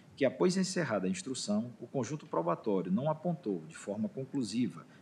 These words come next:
e acima de qualquer dúvida razoável, nos termos do artigo cento e cinquenta e seis do C P P, que os acusados Fernando Afonso Collor de Mello e Pedro Paulo Bergamacho de Leone Ramos tivessem negociado a venda de apoio político para a manutenção de dirigentes na B R Distribuidora S A,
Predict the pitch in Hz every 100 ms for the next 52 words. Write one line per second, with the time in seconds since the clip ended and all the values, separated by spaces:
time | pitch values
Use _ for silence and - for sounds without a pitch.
0 | - 113 - 135 131 101 101 95 147 107
1 | 98 85 80 101 107 104 104 82 82 -
2 | 92 82 85 82 90 - 87 - - 90
3 | - 82 76 - 85 101 - 104 131 -
4 | - - - 131 139 135 123 98 85 -
5 | 98 90 123 131 - 202 180 - - 104
6 | 117 110 101 80 80 - 127 123 - 90
7 | 82 87 92 92 90 90 90 82 85 85
8 | 87 98 127 - - - - - 107 127
9 | 127 120 117 117 120 120 110 101 110 110
10 | 101 101 104 - 160 120 131 - - 123
11 | 120 117 110 104 - 107 113 127 - -
12 | 113 113 90 101 110 104 101 98 98 104
13 | - 117 104 101 101 101 - 95 107